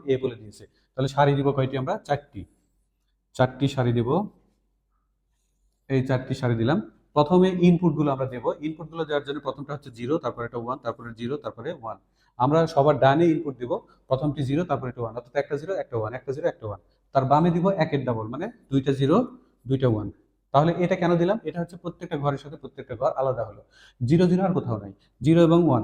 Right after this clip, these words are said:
প্রথমটা জিরো, পরেরটা ওয়ান, আর কোথাও নাই, প্রথমটা ওয়ান, তারপর এটা জিরো, আর কোথাও নাই। দুটাই ওয়ান, আর কোথাও নাই, এই জন্য সবগুলো আলাদাভাবে আমরা সাজিয়ে ফেললাম। এখন এ বি মানে কি? এ বি মানে গুণ। তোমরা এর আগের ভিডিওতে দেখেছো গুণের নিয়ম। তো গুণের নিয়মের ক্ষেত্রে আমরা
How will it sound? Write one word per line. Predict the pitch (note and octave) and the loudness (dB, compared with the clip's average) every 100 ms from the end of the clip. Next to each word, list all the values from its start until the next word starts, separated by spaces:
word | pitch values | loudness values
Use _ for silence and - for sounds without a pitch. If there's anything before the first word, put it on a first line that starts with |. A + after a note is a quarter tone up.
| - | -2
প্রথমটা | C#3+ E3 D#3 | -4 -4 -8
জিরো, | D3+ | -8
পরেরটা | E3 C#3+ C#3 | -4 -4 -4
ওয়ান, | B2 | -6
আর | A#2 | -8
কোথাও | B2 B2+ G#2+ | -12 -14 -16
নাই, | G2 _ _ - | -20 _ _ 0
প্রথমটা | C#3 E3 E3+ | 4 6 6
ওয়ান, | E3+ | 4
তারপর | E3+ D3 | 2 0
এটা | C#3+ C3 | -4 -6
জিরো, | A#2+ | -8
আর | A#2 | -8
কোথাও | C3 A#2+ | -8 -20
নাই। | G#2 G#2 _ _ | -20 -20 _ _
দুটাই | A#2 C#3+ F3 F3 | -2 2 4 6
ওয়ান, | F3 F3 | 6 4
আর | |
কোথাও | - - G#2 | 0 -6 -10
নাই, | - _ - | -14 _ -4
এই | C#3+ | 0
জন্য | E3 | 0
সবগুলো | D#3+ D#3+ D3+ D#3+ | 4 4 4 2
আলাদাভাবে | B2 B2 A#2+ A#2 G#3+ _ _ - | 2 2 -4 -4 -8 _ _ -12
আমরা | A#2 | -6
সাজিয়ে | B2+ C#3 A#2 G#2+ | -2 0 0 -4
ফেললাম। | G2+ G2+ - _ _ - | -6 -10 -14 _ _ 0
এখন | D3 F3 E3+ | 2 4 6
এ | G3+ | 6
বি | G3 F#3+ | 6 4
মানে | F3+ | 2
কি? | F3 A2 - | 0 -6 -4
এ | D#3 | -2
বি | E3 | -2
মানে | E3 | -4
গুণ। | D3 C#3 D#3+ - _ | -2 -2 -2 -6 _
তোমরা | D#3 D#3+ | -4 0
এর | D3+ | 2
আগের | C#3 C3+ | 2 0
ভিডিওতে | C#3 C#3 C#3 C3+ | -4 -6 -8 -8
দেখেছো | C3 C3 B2 | -12 -12 -14
গুণের | C3 C3 | -8 -6
নিয়ম। | A#2+ A#2+ D3+ _ _ _ - | -6 -8 -12 _ _ _ -4
তো | |
গুণের | C3+ E3+ | 2 4
নিয়মের | E3+ E3 D#3+ | 4 4 2
ক্ষেত্রে | D#3+ D#3+ E3+ | -2 -4 -2
আমরা | D3+ | -2